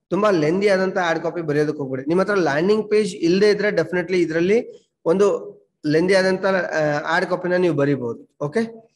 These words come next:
so ಇಷ್ಟು ಮಾಡಿ ನೀವು ಕೆಳಗಡೆ ಬಂದು ಇಲ್ಲಿ headline ಎಲ್ಲಿ ಬರುತ್ತೆ ಅಂದ್ರೆ ಈ image ಕೆಳಗಡೆ headline ಬರುತ್ತೆ. ಓಕೆ, ಆ headline ಕೆಳಗಡೆ ಒಂದು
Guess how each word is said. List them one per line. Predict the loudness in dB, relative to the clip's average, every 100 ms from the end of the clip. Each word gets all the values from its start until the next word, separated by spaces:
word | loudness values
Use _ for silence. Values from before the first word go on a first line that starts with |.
| _ -4
so | -2
ಇಷ್ಟು | 0 -2 2
ಮಾಡಿ | 2 2
ನೀವು | 0 -2 -2 0
ಕೆಳಗಡೆ | -2 -2 0
ಬಂದು | 2 4
ಇಲ್ಲಿ | 2 2
headline | 2 2 2 4 4
ಎಲ್ಲಿ | 4 2
ಬರುತ್ತೆ | 2 0 0
ಅಂದ್ರೆ | 2 2 2 0 -8 _ _ -6
ಈ | 0
image | 2 4 4 2 0
ಕೆಳಗಡೆ | 2 4 4 2 0 -2 -4
headline | 0 4 4
ಬರುತ್ತೆ. | 4 0 -2 -10 -10 -8
ಓಕೆ, | -2 -4 -4 -16 _ _ _ _
ಆ | 2 4 4 2 -4 -6 -2
headline | 2 4 4
ಕೆಳಗಡೆ | 4 2 4 4 2 0 -4 -18 _ -2
ಒಂದು | 2 4